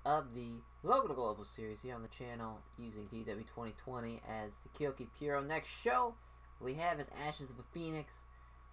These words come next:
as, uh, we do have some bit of news. We have a new debut, the White Angel, as he is going to be a part of the Legion of Love. That's fun. We got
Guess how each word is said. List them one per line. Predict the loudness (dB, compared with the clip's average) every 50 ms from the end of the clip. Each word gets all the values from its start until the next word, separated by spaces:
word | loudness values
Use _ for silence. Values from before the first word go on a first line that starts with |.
| -12 -8
as, | -6 -4 -2 -2 -2 -4 -4 -4
uh, | -2 -2 -2 -2 -2
we | -4 -4
do | -4 -4 -4 -4 -2
have | 0 0 0 -2 -2 -8
some | -6 0 2 2 4 4 4
bit | 4 4 4
of | 2 0
news. | -2 -4 -4 -4 -4 -6 -8 -12 -16 -16 -16 -16 -16 -12 -4 -2
We | 0
have | 2
a | 4
new | 6 8 10
debut, | 12 10 10 8 6 2 2 2
the | 2 4
White | 8 8 8 8
Angel, | 8 4 0 0 0 0 -2 -2 -4 -6 -2
as | 0 0 2 0 0 -4 -4
he | -4 -2 -2
is | -2 0
going | 0 2 2 2 2 0
to | 2
be | 2 2
a | 0
part | 0 0 2 4 4 4 4 2
of | 2 0 0 0
the | 0
Legion | -2 -2 -2 -2 -2 -4 -4
of | -4 0 4
Love. | 8 10 10 10 8 6 2 -4 -10 -18 -18 -18 -18 -18 -18 -18 -18 -18 -10 -2 4
That's | 4 4 4 4 0
fun. | -6 0 6 6 6 6 6 4
We | 4 6
got | 6 6